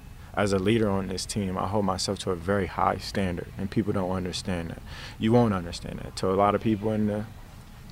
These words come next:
regular world, I mean, I consider it to be a game, and it is a game. I just don't play about this game. You know what I'm saying? I take it,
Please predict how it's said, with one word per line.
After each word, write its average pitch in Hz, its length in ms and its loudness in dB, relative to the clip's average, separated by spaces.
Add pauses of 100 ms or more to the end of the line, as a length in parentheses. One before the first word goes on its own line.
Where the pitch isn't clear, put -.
(260)
regular 113 360 10
world, 110 240 12
I 98 80 8
mean, 101 180 6
I 101 80 8
consider 104 500 2
it 101 120 -2
to 101 80 -2
be 107 180 6
a 98 60 6
game, 113 380 4 (500)
and 110 100 8
it 120 140 10
is 147 140 10
a 107 40 4
game. 92 280 -4
I 87 100 -2
just 92 240 -2
don't 95 180 0
play 123 220 8
about 87 280 4
this - 160 -8
game. - 160 -6
You 87 40 -4
know 90 100 -6 (140)
what 92 80 -4
I'm 87 80 -2
saying? 87 240 -4
I 87 80 -2
take 87 240 -4
it, 87 100 -2